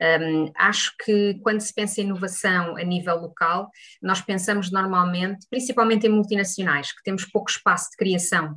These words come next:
porque, obviamente, por economias de escala, as multinacionais funcionam por opção, por, hum,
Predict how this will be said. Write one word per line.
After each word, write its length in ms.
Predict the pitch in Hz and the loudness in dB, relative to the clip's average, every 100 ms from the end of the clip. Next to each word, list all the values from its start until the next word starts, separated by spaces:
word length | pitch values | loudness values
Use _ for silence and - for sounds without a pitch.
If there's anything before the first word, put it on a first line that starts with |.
| - | -10
porque, 960 | 156 151 170 165 160 160 156 147 143 147 | -12 -8 -6 -4 -2 0 2 2 2 0
obviamente, 400 | 160 160 170 156 | 0 0 -2 -4
por 100 | 165 | -6
economias 440 | 156 170 170 175 | 0 0 0 -2
de 80 | 175 | -4
escala, 500 | - - 185 220 247 | -4 2 4 6 2
as 80 | 180 | 0
multinacionais 680 | 170 165 165 - 175 175 | -4 -6 -8 -4 0 -2
funcionam 540 | - 175 - 175 180 180 | -2 -8 -6 0 0 2
por 220 | 185 185 | 2 0
opção, 640 | - 170 - - 180 - - | 0 -4 -6 -4 -4 -4 -2
por, 140 | 170 | 2
hum, 300 | 170 165 | 6 6